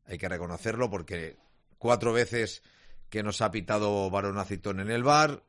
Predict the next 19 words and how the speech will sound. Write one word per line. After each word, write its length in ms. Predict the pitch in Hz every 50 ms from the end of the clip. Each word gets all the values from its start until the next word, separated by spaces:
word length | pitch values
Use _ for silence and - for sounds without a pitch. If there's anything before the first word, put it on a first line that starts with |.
| _ -
eh, 440 | 87 90 92 90 90 90 90 85 -
cuatro 840 | - 104 107 107 90 - 110 104 101 101 98 95 92 90 87 90 90 -
errores 460 | 98 95 87 101 107 101 98 92 -
gravísimos, 760 | 85 90 92 92 95 110 135 127 - - 127 123 127 127 -
como 320 | - - 120 120 113 110 101
mínimo, 580 | 110 135 139 131 123 117 110 120 127 - -
como 240 | - - 98 98 92
mínimo 240 | 92 107 110 113 107
en, 120 | 98 82 - - - -
uno 240 | 123 143 139 120
en 80 | 107 90
cada 280 | - 101 95 92 92 82
partido, 640 | 113 113 113 - 151 156 156 147 151 147 131 - - - - - - - - - _ _ _
y 220 | - 107 107 107 110
esto, 280 | 113 110 - 131 113
quieran 300 | 92 110 107 110 110 107
o 60 | 107
no 140 | 107 104 98
quieran, 500 | - - 107 104 110 113 113 113 104 -